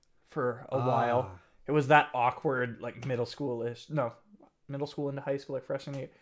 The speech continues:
Speaker 2: Okay.
Speaker 1: That awkward stage.
Speaker 2: Yeah.
Speaker 1: I won't say names because
Speaker 2: Uh,
Speaker 1: now we're getting kinda
Speaker 2: yeah, now, now these are people that we know.
Speaker 1: Yeah, these, these, yeah, these are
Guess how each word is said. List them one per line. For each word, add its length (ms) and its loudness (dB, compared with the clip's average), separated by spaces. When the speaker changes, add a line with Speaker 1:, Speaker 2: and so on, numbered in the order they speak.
Speaker 2:
Okay. 380 -6
Speaker 1:
That 200 10
awkward 480 2
stage. 540 -4
Speaker 2:
Yeah. 260 -8
Speaker 1:
I 80 4
won't 180 10
say 220 10
names 480 4
because 840 -8
Speaker 2:
Uh, 560 -6
Speaker 1:
now 160 6
we're 80 8
getting 280 2
kinda 460 4
Speaker 2:
yeah, 120 4
now, 240 4
now 260 6
these 160 4
are 60 4
people 320 2
that 140 4
we 160 0
know. 480 0
Speaker 1:
Yeah, 280 12
these, 340 6
these, 320 2
yeah, 180 12
these 180 10
are 240 10